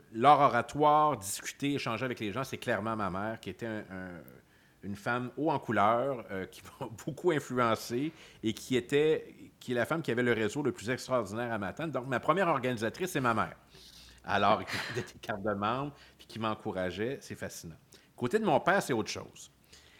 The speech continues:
Baie-des-Sables, c'est un petit village qui est à l'est de Matane, qui est à côté de Métis-sur-Mer, qu'on appelait Métis Beach. Et là, il y a, il y a,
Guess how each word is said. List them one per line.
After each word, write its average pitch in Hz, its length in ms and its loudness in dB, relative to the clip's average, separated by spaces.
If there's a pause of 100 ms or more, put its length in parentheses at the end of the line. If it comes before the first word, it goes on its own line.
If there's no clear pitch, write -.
(160)
Baie-des-Sables, 180 640 6
c'est - 100 -2
un 127 60 2
petit - 180 -8
village 123 360 2
qui 117 80 -6
est 101 80 -4
à 101 40 0
l'est 127 220 2
de 113 80 0
Matane, 123 480 0
qui - 80 -8
est - 80 -4
à 127 60 0
côté 139 340 0
de 160 320 4 (320)
Métis-sur-Mer, 135 960 0
qu'on 123 100 0
appelait 117 220 0
Métis 117 460 -4
Beach. 82 460 -12
Et 113 100 0
là, 170 120 4
il 196 80 2
y 156 40 4
a, 143 40 6
il - 100 -4
y 123 60 4
a, 120 60 2